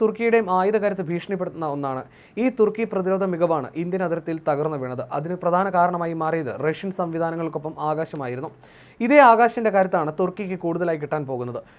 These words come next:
ഇന്ത്യയുടെ വ്യോമ പ്രതിരോധം അതിശക്തമാണെന്ന വസ്തുത ഓപ്പറേഷൻ സിന്ദൂറും തുടർ ഓപ്പറേഷനുകളും വ്യക്തമാക്കിയിട്ടുണ്ട്. അർമേനിയ അടക്കമുള്ള പല രാജ്യങ്ങളും കൂടുതൽ ആയുധങ്ങൾ ഇന്ത്യയിൽ നിന്ന് വാങ്ങാൻ സാധ്യതയുണ്ടെന്നും സൂചനകളുണ്ട്. പല കാര്യങ്ങളിൽ സമാനതകളുള്ള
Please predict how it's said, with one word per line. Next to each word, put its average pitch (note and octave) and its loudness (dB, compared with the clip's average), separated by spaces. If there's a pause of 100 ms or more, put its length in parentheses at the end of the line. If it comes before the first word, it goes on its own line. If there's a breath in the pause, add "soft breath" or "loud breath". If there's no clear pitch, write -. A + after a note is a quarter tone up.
(140 soft breath)
ഇന്ത്യയുടെ F#3 2
വ്യോമ F3+ 2
പ്രതിരോധം F3+ 0
അതിശക്തമാണെന്ന E3+ -2
വസ്തുത D#3 0 (120)
ഓപ്പറേഷൻ E3 -2
സിന്ദൂറും E3 -4
തുടർ F3+ 0
ഓപ്പറേഷനുകളും E3 -2
വ്യക്തമാക്കിയിട്ടുണ്ട്. C#3+ -6 (460 loud breath)
അർമേനിയ C#4+ 4
അടക്കമുള്ള A#3+ 4
പല G3+ 6
രാജ്യങ്ങളും G3+ 4
കൂടുതൽ F#3 0
ആയുധങ്ങൾ F3 0
ഇന്ത്യയിൽ E3+ 0
നിന്ന് E3 -4
വാങ്ങാൻ D#3 -2
സാധ്യതയുണ്ടെന്നും D#3+ -2
സൂചനകളുണ്ട്. D#3+ -2 (460 loud breath)
പല D4+ 8
കാര്യങ്ങളിൽ C4+ 8
സമാനതകളുള്ള G#3 2